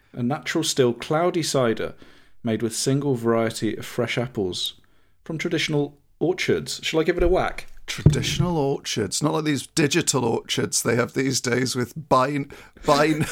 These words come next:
Speaker 2: <laughs> binary code trees.
Speaker 1: Yeah.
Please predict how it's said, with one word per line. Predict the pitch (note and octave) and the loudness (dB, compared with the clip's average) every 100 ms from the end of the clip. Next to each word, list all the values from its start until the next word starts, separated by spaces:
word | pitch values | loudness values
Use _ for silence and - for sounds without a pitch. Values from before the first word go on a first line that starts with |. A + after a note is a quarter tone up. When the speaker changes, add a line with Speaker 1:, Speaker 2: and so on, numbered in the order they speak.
| - | -6
Speaker 2:
<laughs> | - - | -2 2
binary | D#3 E3+ D#3+ D#3+ D3 | 4 4 4 4 4
code | - D3+ D3+ C#3+ - | 2 2 2 2 0
trees. | - - C#3+ C#3 A#2 C#3+ D#3 | 0 2 2 2 4 4 6
Speaker 1:
Yeah. | F3 D3 G#2+ | 6 4 2